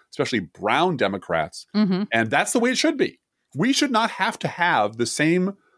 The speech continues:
Speaker 1: um, I d-, that same law is enforced on us that are enforced on them. We should not have to live by the same standards 'cause we are God's chosen people.
Speaker 2: Mm-hmm.
Speaker 1: And tho-,
Speaker 2: Mm-hmm.
Speaker 1: those,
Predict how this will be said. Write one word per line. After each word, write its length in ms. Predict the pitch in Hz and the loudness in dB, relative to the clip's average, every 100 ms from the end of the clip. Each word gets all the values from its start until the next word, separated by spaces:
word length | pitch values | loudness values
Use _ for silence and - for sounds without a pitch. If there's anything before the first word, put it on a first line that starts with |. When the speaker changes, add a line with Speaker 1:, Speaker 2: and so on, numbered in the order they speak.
| _ _ | _ _
Speaker 1:
um, 320 | 113 110 104 - | 0 2 0 -2
I 120 | 117 | -2
d-, 180 | 123 - - | -2 -10 -16
that 380 | 120 120 139 | -12 -2 -2
same 240 | 131 180 160 | 2 0 2
law 260 | 127 139 | 2 2
is 80 | 139 | 2
enforced 420 | 127 113 127 123 | 0 0 0 0
on 100 | 113 | 0
us 140 | 107 110 | 0 0
that 100 | 95 | 0
are 80 | 95 | 0
enforced 340 | 95 104 98 | -2 -4 -2
on 140 | 92 | -4
them. 180 | 85 62 - _ _ - - | -6 -10 -14 _ _ -20 -2
We 120 | 123 | 0
should 140 | 127 147 | 0 0
not 140 | 139 | 0
have 140 | 127 | -2
to 60 | - | -2
live 140 | 98 | -4
by 80 | 87 | -2
the 80 | 85 | -4
same 200 | - 76 | -6 -8
standards 400 | - 139 147 135 | -2 0 0 0
'cause 180 | 110 90 | -4 -2
we 200 | 107 180 | 0 2
are 260 | 170 165 - 101 | 2 -2 -6 -4
God's 320 | 107 104 107 | 0 2 0
chosen 320 | - 90 87 | -4 -6 -6
people. 360 | 76 73 - - _ _ - | -10 -14 -14 -20 _ _ -6
Speaker 2:
Mm-hmm. 240 | 202 202 | -2 -2
Speaker 1:
And 120 | 247 92 | -2 0
tho-, 140 | 127 | 0
Speaker 2:
Mm-hmm. 160 | 202 190 | 0 2
Speaker 1:
those, 280 | 131 151 | 2 2